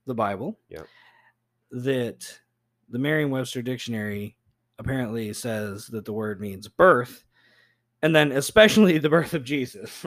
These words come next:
Speaker 1: <laughs>
Speaker 2: That's interesting 'cause I've never, ever heard the word nativity used in any context other than the birth of Christ.
Speaker 1: Yeah, it, yeah.
Speaker 2: It sounds like it's, like,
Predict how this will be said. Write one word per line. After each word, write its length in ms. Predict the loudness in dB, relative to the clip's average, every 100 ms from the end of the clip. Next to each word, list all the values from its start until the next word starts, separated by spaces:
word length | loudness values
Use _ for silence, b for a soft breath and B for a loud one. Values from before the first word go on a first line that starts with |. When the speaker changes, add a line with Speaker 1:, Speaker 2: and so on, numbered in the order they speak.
| -14
Speaker 1:
<laughs> 100 | -6
Speaker 2:
That's 200 | -4 -2
interesting 440 | -4 -6 -10 -6
'cause 120 | -4 -2
I've 100 | -2
never, 600 | -2 2 4 4 0 0
ever 360 | 6 6 6 0
heard 280 | 0 -2 0
the 80 | -2
word 200 | -2 -4
nativity 440 | -8 -8 -8 -8
used 420 | -8 -8 -8 -10 -16 B B -12
in 140 | -8
any 240 | -6 -4 -4
context 580 | -4 -4 -4 -8 -10 -6
other 260 | -4 -2 -4
than 280 | -6 -8 -8
the 80 |
birth 260 | -8 -8 -10
of 100 | -14
Christ. 460 | -8 -8 -8 -16 -20 b -10
Speaker 1:
Yeah, 180 | -8 -6
it, 200 | -6 -8 -8
yeah. 180 | -8 -2
Speaker 2:
It 200 | -2 -2
sounds 600 | -6 -2 0 0 0 -2
like 240 | -2 0
it's, 200 | -4 -4
like, 360 | -2 0 -2